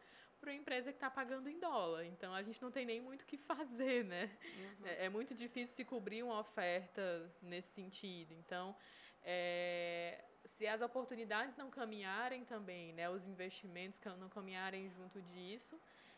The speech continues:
Speaker 1: é, a gente acaba perdendo potenciais, né? E pra que as pe-, pra que os profissionais também olhem pra esse mercado nacional, né?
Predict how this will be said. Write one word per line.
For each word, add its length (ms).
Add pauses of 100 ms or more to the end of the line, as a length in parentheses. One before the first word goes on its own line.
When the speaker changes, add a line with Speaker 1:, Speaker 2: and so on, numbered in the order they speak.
(120)
Speaker 1:
é, 180
a 100
gente 200
acaba 280
perdendo 680
potenciais, 800
né? 140
E 40
pra 140
que 100
as 120
pe-, 240 (100)
pra 100
que 80
os 60
profissionais 580
também 360
olhem 500
pra 180
esse 200
mercado 480
nacional, 680
né? 200